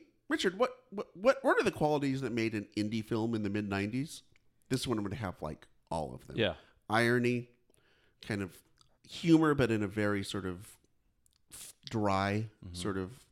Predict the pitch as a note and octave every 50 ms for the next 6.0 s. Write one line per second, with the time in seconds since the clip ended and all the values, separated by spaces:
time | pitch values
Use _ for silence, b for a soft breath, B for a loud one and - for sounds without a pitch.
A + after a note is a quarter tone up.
0 | _ - F#2 E2+ - - - F#2 F2 E2 E2 E2 D#2+ D#2+ - - _ _ _ _
1 | _ _ _ _ _ _ _ _ _ _ _ _ _ _ _ _ _ _ _ -
2 | A2 A2 G#2+ G#2+ G2 - - - F#2 F#2 F#2 G2 G2+ G2+ G#2 - - A#2 A2 A2+
3 | A#2 B2 A#2+ A#2+ A#2 - A#2 G#2+ F#2+ F2+ G2 F2+ - - - F2 - - _ _
4 | - - _ _ - _ _ _ _ _ _ _ - - D2+ - G2 G#2+ A2 G2
5 | G2+ G2 - F2 F#2 F2+ F2 E2+ F2 E2 E2+ E2 - - D#2 D#2+ E2 - - -